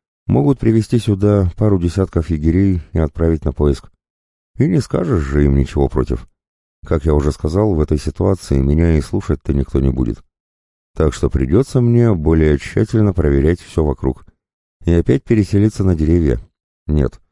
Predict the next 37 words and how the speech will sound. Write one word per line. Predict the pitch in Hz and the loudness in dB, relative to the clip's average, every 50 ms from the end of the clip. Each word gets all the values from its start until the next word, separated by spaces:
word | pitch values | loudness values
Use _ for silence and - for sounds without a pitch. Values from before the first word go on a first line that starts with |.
| - _ _ _ - | -20 _ _ _ -6
я | - - 101 120 123 | 0 0 2 2 2
и | 107 | 0
сам | - - 123 120 | -2 -2 -2 -2
помню, | 117 113 104 87 80 78 76 71 67 64 60 - | 0 0 0 2 2 4 4 2 2 0 -2 -4
что | - - - 82 78 | -8 -6 -2 -2 0
и | 76 | 0
так | - 78 69 65 | 0 -2 -2 -2
живу | 65 67 65 67 | -4 -2 -2 0
на | 69 67 | 0 0
дереве. | 65 67 62 58 58 57 - - - - _ _ _ _ _ _ _ - | 0 0 -2 -2 -2 -4 -6 -8 -12 -20 _ _ _ _ _ _ _ -4
Но | - - 131 - | -2 -2 0 0
передвигаться | 147 139 135 123 123 104 90 107 117 - - | 0 0 2 2 2 2 2 2 0 0 -2
по | 92 95 85 | -2 -2 0
дикому | 78 82 76 - 69 71 71 71 | 0 0 -2 0 0 2 2 4
лесу | 90 120 131 - 113 98 | 2 2 0 -2 0 0
мне | 92 104 | 0 0
придётся | - - 80 78 85 95 - - 90 | 0 -2 -4 0 0 -2 0 -2 -6
сейчас | 82 - 82 - - 87 85 - - | -4 -4 -6 -4 -4 -4 -2 0 0
именно | 87 85 82 82 80 - | 0 2 0 0 0 0
по | 80 | 0
верхнему | 80 80 85 87 - - 87 80 80 73 | 0 0 0 -2 -2 -2 -2 0 0 2
ярусу | 71 80 87 87 80 - - - 58 - - - _ _ - | 0 0 0 -2 -4 -4 -4 -6 -6 -6 -8 -18 _ _ -12
в | 101 | -10
виде | 104 110 113 98 90 87 | -4 -2 -2 2 2 2
веток, | 73 67 57 - - - - _ _ _ _ _ _ _ _ _ _ _ - | 0 0 -4 -4 -10 -12 -12 _ _ _ _ _ _ _ _ _ _ _ -14
чтобы | - - 127 117 113 113 | -6 -2 0 2 4 4
меньше | 113 113 92 76 - 92 | 4 4 2 2 0 -4
сложностей | - - 117 104 80 71 67 - - - - | -4 -2 -2 -2 -2 -2 -4 -4 -4 -4 -2
возникало, | 64 67 67 64 69 64 - 69 58 57 55 - - _ _ _ _ _ _ _ _ _ _ _ - | -2 -2 -2 -2 -2 -4 -2 -2 -2 -4 -4 -8 -12 _ _ _ _ _ _ _ _ _ _ _ -4
так | 76 71 | -4 -2
как | - 76 65 69 | -2 -2 -2 -2
я | 69 65 | -4 -2
подозреваю, | 71 67 67 65 65 67 76 95 131 143 139 131 127 120 - _ _ _ _ _ _ _ - | -2 -2 -2 -2 -2 -2 -2 -2 0 0 0 -2 -2 -4 -8 _ _ _ _ _ _ _ -20
что | - - - 147 | -14 -6 -2 0
наверняка | 151 147 139 147 147 143 135 - 90 80 | 0 2 0 2 0 0 0 2 0 2
найдутся | 76 76 73 69 73 67 - - 80 | 2 2 2 2 0 -2 0 -2 -4
те, | - - 117 123 117 101 90 | 0 0 0 2 2 0 0